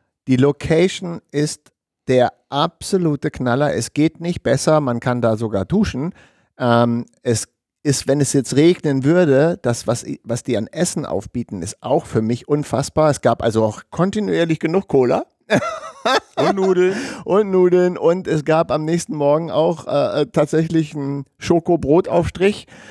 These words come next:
Speaker 1: Am, also es gab wirklich auch, auch frische Sachen. Es gab auch Paprika, es gab Bananen. Und also wirklich, es geht wirklich nicht besser nach meiner Meinung nach. Und für das kleine Startgeld, von dem an dann auch noch was gespendet wird,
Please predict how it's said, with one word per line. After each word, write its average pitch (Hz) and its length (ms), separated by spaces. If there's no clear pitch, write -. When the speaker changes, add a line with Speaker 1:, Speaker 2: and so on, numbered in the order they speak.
Speaker 1:
Am, 143 260
also 143 320
es 143 100
gab 151 280
wirklich 135 380
auch, 120 300
auch 131 160
frische 180 380
Sachen. 151 400
Es 120 120
gab 127 180
auch 139 140
Paprika, 123 760
es 131 120
gab 151 220
Bananen. 117 540
Und - 160
also 117 240
wirklich, 139 420
es 135 180
geht 165 320
wirklich 139 560
nicht 160 340
besser 160 360
nach 160 220
meiner 160 260
Meinung 156 300
nach. 151 160
Und 147 100
für 143 180
das 160 380
kleine 160 440
Startgeld, 151 580
von 127 160
dem 139 200
an 160 280
dann 151 200
auch 147 180
noch 143 180
was - 180
gespendet 160 560
wird, 113 260